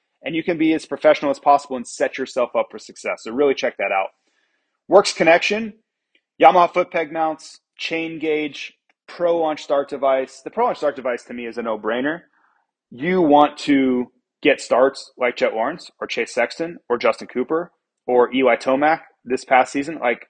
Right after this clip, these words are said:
what do all those guys have in common? They use a Pro Launch Start device. Why do these teams that win all the races and championships choose, or Hayden Deegan, how about that? Why do they choose a Pro Launch Start device? Because it's the best setup. End of story.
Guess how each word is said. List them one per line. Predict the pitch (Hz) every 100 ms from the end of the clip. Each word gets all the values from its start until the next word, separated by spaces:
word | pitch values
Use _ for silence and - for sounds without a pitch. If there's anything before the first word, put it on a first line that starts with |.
| _ -
what | 131
do | 196
all | 196
those | 185 -
guys | 156 -
have | 135
in | -
common? | 143 135 - _ 143
They | 143
use | 147 147 139
a | 131
Pro | - 127
Launch | 127 117
Start | 127 127
device. | 123 101 90 - _ _ -
Why | 110 135 143 196 175
do | 160
these | 151 147
teams | - 185 151 123 123 _ _ _ _ _
that | 139 127 139
win | 160
all | 165 151
the | 143
races | 135 -
and | 123
championships | - 127 156 151 - 180 - - _ _ _
choose, | - - 196 143 123 -
or | 107 -
Hayden | 127 131
Deegan, | 147 185 101 -
how | 101
about | 120
that? | 170 165 - - _ _ _ _ _ _ _ _
Why | 120 110
do | 131
they | 147
choose | - 160 160 151
a |
Pro | - 156
Launch | 160
Start | - 170 151
device? | 123 113
Because | 160 - 214 196
it's | 202
the | 196
best | 202 190 -
setup. | 214 190 - _ _ _ -
End | 175 202
of | -
story. | 196 214 180